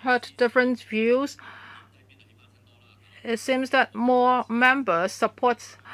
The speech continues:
uh, that we continue, um, with last year's discussion, but we can still vote.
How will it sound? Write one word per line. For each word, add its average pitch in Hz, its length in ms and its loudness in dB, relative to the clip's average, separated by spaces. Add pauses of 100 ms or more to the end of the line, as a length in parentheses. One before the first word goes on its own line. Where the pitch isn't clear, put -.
(140)
uh, 208 180 -2
that 240 260 0
we 220 220 2
continue, 226 800 2 (460)
um, 180 540 0 (420)
with 208 420 -4
last 233 360 2
year's 220 260 2
discussion, 226 580 -2
but 202 240 -4
we 254 180 -4
can 208 280 -2
still 240 300 4
vote. 214 360 0